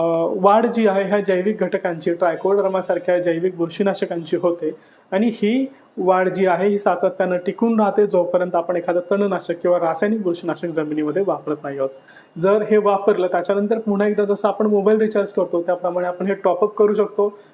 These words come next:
आणि पुन्हा जमिनीमध्ये संतुलित प्रमाण जे आहे, ट्रायकोडर्मा किंवा जैविक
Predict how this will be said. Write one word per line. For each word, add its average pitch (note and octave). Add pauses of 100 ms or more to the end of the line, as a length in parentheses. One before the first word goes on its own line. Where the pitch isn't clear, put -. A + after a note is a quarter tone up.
आणि G3
पुन्हा G3+
जमिनीमध्ये F#3+
संतुलित G3
प्रमाण F#3+
जे F3+
आहे, F3
ट्रायकोडर्मा E3+
किंवा F3 (340)
जैविक F3